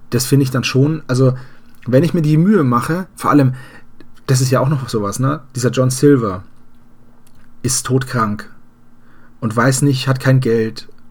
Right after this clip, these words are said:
Und dann kauft er sich sieben Papageien und bringt denen mühsam Sprechen bei und dann stirbt er. Anstatt es aufzuschreiben <laughs> oder irgendwie anders zu machen, nimmt er den, nimmt er den anstrengendsten Weg, sieben Tiere zu dressieren.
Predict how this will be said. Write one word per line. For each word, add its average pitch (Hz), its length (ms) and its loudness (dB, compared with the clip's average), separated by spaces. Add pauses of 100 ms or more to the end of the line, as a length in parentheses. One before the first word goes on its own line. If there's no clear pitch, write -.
(140)
Und 131 120 2
dann 123 120 2
kauft 127 260 0
er 139 60 2
sich 131 160 -2
sieben 147 200 -2
Papageien 135 680 -2 (160)
und 131 140 2
bringt 147 260 4
denen 147 320 4
mühsam 170 680 2
Sprechen 139 460 0
bei 120 340 0 (300)
und 117 100 -4
dann 123 100 2
stirbt 120 280 -4
er. - 180 -8 (720)
Anstatt 135 260 0
es 135 160 -6
aufzuschreiben 135 720 -4 (240)
<laughs> - 240 -6
oder 139 140 4
irgendwie 175 420 4
anders 165 240 0
zu 135 80 0
machen, 127 300 0 (180)
nimmt 165 220 2
er 156 80 4
den, 160 260 0 (120)
nimmt 170 200 -2
er 160 80 0
den 156 240 -4
anstrengendsten 175 840 -2
Weg, 147 300 0 (460)
sieben 208 560 2
Tiere 208 340 2
zu 156 140 2
dressieren. 139 680 0